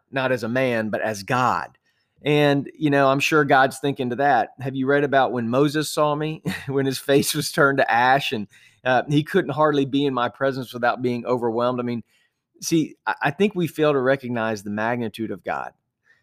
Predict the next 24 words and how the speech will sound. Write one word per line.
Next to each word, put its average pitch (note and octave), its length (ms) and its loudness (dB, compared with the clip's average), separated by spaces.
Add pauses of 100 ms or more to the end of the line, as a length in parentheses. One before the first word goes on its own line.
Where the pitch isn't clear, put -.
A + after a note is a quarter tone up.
(180)
And B2 400 0
we C3+ 140 -2
picture E3 360 0
God B2+ 400 4
as, A2+ 260 -2
like, A2 300 0
a G#2 60 -6
Superman, A#2+ 1120 0 (440)
um, B2 440 2 (100)
and, C3+ 240 0
and C3 180 2
really D#3 380 6
he, - 360 -6
he's B2+ 300 -2
totally, C#3+ 680 0
I, A#2 100 -2 (120)
I B2 40 -4
think C#3 180 -6
he's B2 140 -4
probably C3+ 480 -4
totally D#3 480 -2
something G#2 460 -2
different. C3+ 420 -4 (460)
Um, B2+ 500 2